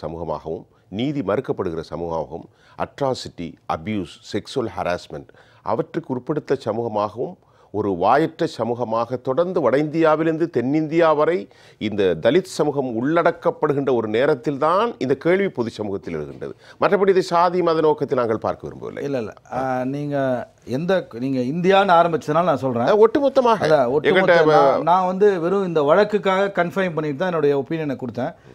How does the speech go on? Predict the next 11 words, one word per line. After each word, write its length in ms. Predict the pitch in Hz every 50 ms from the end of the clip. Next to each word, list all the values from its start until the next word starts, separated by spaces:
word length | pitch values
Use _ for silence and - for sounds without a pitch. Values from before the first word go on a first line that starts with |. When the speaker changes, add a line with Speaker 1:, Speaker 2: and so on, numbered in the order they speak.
| - _ _
Speaker 2:
நீங்க 220 | - 147 147 156 170
இந்தியான்னு 320 | 180 185 208 214 214 208
சொன்னனால 340 | - 180 175 170 170 170 160
சொல்றேன். 380 | 131 139 135 117 131 160 180 - - - - - _ _ -
இந்தியாவுல 800 | - 143 185 202 202 220 208 202 190 180 170 170 185 214 214 - - _ _ _ _ _ _ -
இந்த 240 | 123 143 151 160
மாதிரி 360 | 156 160 170 185 208 214 - - _ _ _ _ _ -
பல 260 | 143 160 180 202 214
ஆயிரம் 520 | 208 196 185 180 175 175 165 156 143 139
வழக்குகள் 600 | 135 139 160 165 165 - 170 151 156 175 196 - -
Speaker 1:
இருக்கிறது. 420 | 123 123 135 123 - 92 69 60